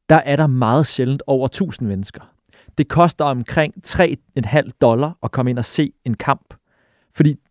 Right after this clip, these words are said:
de skal bare have fyldt folk derind, og dem, der så faktisk jubler til de her kampe, det er enten migrantarbejdere, som lige har fået fri den dag til at gå ind og se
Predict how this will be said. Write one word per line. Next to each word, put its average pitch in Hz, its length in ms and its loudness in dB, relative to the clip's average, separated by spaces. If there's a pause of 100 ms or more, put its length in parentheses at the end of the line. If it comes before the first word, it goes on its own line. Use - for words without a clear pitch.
(160)
de 123 60 -6
skal - 160 -4
bare 127 120 -4
have 139 120 -2
fyldt 135 300 -2
folk 147 300 -2
derind, 131 220 -2
og - 120 -2
dem, 143 160 2
der 170 100 0
så 139 120 -2
faktisk 135 580 -6
jubler 131 380 -2 (280)
til 101 160 -8
de 101 60 -8
her 101 120 -2
kampe, 90 360 -10 (540)
det 160 220 6
er 110 180 6 (160)
enten 185 440 2 (340)
migrantarbejdere, 135 680 2
som 135 200 -2
lige 175 220 2
har 165 120 6
fået 127 300 0
fri 175 240 0
den 151 260 2
dag 127 260 0
til 127 360 0
at 120 120 0
gå 135 100 0
ind 131 100 0
og 123 60 -2
se 127 260 -2